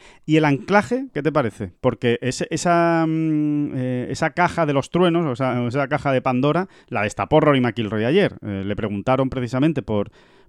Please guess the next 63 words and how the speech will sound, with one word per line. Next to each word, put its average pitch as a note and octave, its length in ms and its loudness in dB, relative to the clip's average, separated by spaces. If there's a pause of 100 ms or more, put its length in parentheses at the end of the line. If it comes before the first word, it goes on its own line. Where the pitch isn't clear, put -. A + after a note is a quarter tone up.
por G#2 140 0
lo G#2 100 0
de G2+ 60 0
los G2+ 100 0
libros A#2+ 260 0
de B2+ 60 0
los C3 120 2
greens, F3+ 220 2
confirmó - 540 -2
que G2 180 -2
él A2+ 220 -4
está - 260 -8
a G2 40 -4
favor G#2 280 -4
de G#2 80 -6
que G#2 80 -10
se G#2 420 -4
quiten A#2 340 -2
y F#2 60 -6
que, F2 460 -6
y G2+ 100 -10
que G2 120 -10
efectivamente, A2+ 680 -4 (280)
eh, G2+ 300 -6
así G#2+ 220 -4
lo A#2+ 100 4
han A#2+ 80 0
propuesto, D#3 560 -4 (260)
y - 80 -4
después B2+ 240 2
dijo, A#2+ 160 2
"Bueno, E3 160 2
¿y, C#3 200 2
y C#3 160 -2
quitarías D3 520 0
algo G3+ 240 -2
más?". G#3+ 280 -2
"Bueno, F3 240 -6
pues A#2 120 -4
no E3 160 -2
sé, F#3+ 300 -2
¿a C3+ 80 -4
qué D3 100 -4
te E3 80 -4
refieres?". E3 480 -4 (160)
Pues C3 160 0
dice, B2 140 -6
"Por A#2+ 100 -4
ejemplo, D#3+ 280 -2
el E3+ 60 2
anclaje F3+ 440 0
de - 20 0
los D#3 120 -2
palos". F3 280 0
Dice, A2 200 -4
Bueno, D#3 200 -4
pues - 320 -12 (300)
ya D3+ 200 4
que F3 120 0
me E3+ 80 4
sacas E3 320 -2
el D3 140 -2
tema, F3+ 320 0